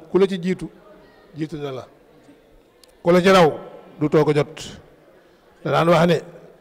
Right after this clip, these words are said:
Sëñ Tuubaa de koo fa yónni, boo fa yónnee sa doom, <clears throat> bu ñëwee di sa baay. Loolu ñëpp xam nañ ko.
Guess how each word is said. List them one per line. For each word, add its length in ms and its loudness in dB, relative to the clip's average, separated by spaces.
Sëñ 220 -6
Tuubaa 260 2
de 80 2
koo 200 2
fa 100 2
yónni, 340 4
boo 100 0
fa 100 4
yónnee 240 4
sa 100 -2
doom, 220 4
<clears throat> 1000 -4
bu 100 -4
ñëwee 240 4
di 100 -6
sa 100 -4
baay. 280 -2
Loolu 300 -2
ñëpp 260 -6
xam 180 -2
nañ 180 -4
ko. 100 -18